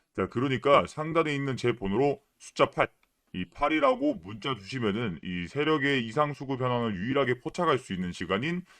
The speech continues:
이 여덟 시 사십 분에서 이 아홉 시,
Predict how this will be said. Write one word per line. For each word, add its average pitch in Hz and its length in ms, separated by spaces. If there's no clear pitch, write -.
이 85 180
여덟 101 320
시 160 400
사십 98 380
분에서 98 440
이 - 100
아홉 113 260
시, - 180